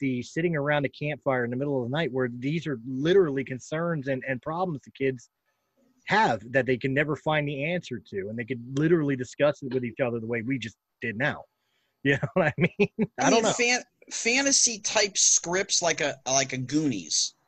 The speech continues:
Speaker 2: okay?
Speaker 1: Right.
Speaker 2: It's still fun. It'll always be fun, even to kids of this generation or the next one. They may not have experienced any of that or really understand,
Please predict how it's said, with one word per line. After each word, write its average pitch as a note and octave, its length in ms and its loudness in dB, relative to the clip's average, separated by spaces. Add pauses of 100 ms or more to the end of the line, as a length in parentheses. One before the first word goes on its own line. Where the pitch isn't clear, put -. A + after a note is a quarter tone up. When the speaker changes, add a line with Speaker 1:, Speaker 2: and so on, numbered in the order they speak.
(400)
Speaker 2:
okay? A2+ 260 -2
Speaker 1:
Right. A2+ 160 0 (720)
Speaker 2:
It's F3 200 2
still B3+ 320 4
fun. C3+ 600 0 (520)
It'll G#3 200 0
always A#3+ 220 6
be D3 160 0
fun, D#3 260 -4
even E3 280 -2
to - 100 -8
kids E3+ 260 0
of D#3+ 120 0
this F#3 160 0
generation C#3 680 0
or D3 60 2
the C3 120 2
next D#3 340 4
one. A#2 280 -2 (540)
They F#3 140 6
may G3 160 4
not F3+ 180 4
have D3+ 140 2
experienced A3+ 720 4
any D3 180 2
of C3 80 2
that C#3+ 160 4
or D3+ 140 4
really E3 260 2
understand, E3+ 920 2